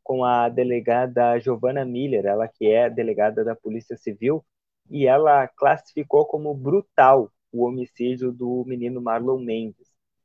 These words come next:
É, ele, como eu disse, tem dezenove anos, essa morte aconteceu ontem na rua Argemiro Simões Moreira, no centro de Santana do Livramento, e, e ainda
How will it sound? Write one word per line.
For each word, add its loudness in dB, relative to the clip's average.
É, -2
ele, 0
como -4
eu -2
disse, -8
tem -8
dezenove -4
anos, -2
essa -6
morte -2
aconteceu -6
ontem -2
na -10
rua -8
Argemiro -8
Simões -12
Moreira, -2
no -8
centro -10
de -20
Santana -10
do -16
Livramento, -8
e, -2
e 2
ainda 4